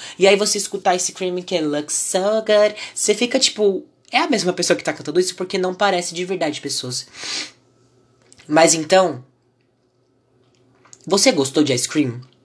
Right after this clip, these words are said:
Hoje, eu digo com certeza que sim. Eu gosto de Ice, Ice Cream e acho que é, pera, eu vou tomar água, pessoas. <laughs> Pronto.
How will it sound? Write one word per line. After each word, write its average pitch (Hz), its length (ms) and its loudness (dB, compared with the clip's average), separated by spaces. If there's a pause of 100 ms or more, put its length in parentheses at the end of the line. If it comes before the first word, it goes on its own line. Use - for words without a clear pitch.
(520)
Hoje, 214 540 6 (960)
eu 160 80 4
digo 165 220 2
com 170 120 -8
certeza 156 380 0
que 165 100 -6
sim. 131 320 -4 (480)
Eu 175 140 4
gosto 147 260 4
de 143 60 -2
Ice, - 240 -4 (160)
Ice 131 140 -8
Cream 127 340 -8
e 143 100 -4
acho 139 220 0
que 139 100 -2
é, 131 240 -2 (600)
pera, 120 140 0
eu 117 40 -4
vou 120 80 -6
tomar 131 220 -2
água, 117 140 -4
pessoas. - 380 -2
<laughs> - 200 0 (3000)
Pronto. 117 440 -4